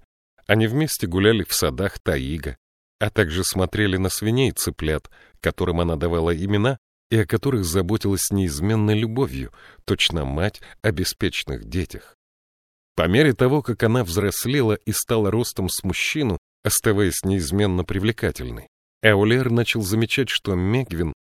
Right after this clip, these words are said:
становилась все более сдержанной, лишь изредка снова превращалась в девочку, восхищавшую его прежде. Казалось, она сосредоточилась на собственных переживаниях, точно розовый куст,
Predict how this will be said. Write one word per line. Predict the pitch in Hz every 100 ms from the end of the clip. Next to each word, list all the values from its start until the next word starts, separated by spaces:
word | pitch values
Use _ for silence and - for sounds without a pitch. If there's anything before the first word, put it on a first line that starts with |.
| _
становилась | - - 92 101 120 110 -
все | - 104
более | 71 65 110 104 107
сдержанной, | 80 113 139 - 71 57 - _ _ _ _ -
лишь | 87 95 -
изредка | 160 165 98 90 - -
снова | - - 104 110 95
превращалась | 95 82 90 - 110 98 69
в | 65
девочку, | - 123 101 - 95 - - -
восхищавшую | 104 113 - 107 - - 98 - - 87 67
его | 85 80
прежде. | - 87 82 - - - _ _ _ _ _ _ _ _
Казалось, | - 92 90 90 -
она | 87 85
сосредоточилась | - 80 78 76 69 80 90 - 92 -
на | 78
собственных | - - - - 95 95
переживаниях, | - 95 82 98 139 90 73 - _ _
точно | 101 - 98 98
розовый | 104 87 95
куст, | 98 - - -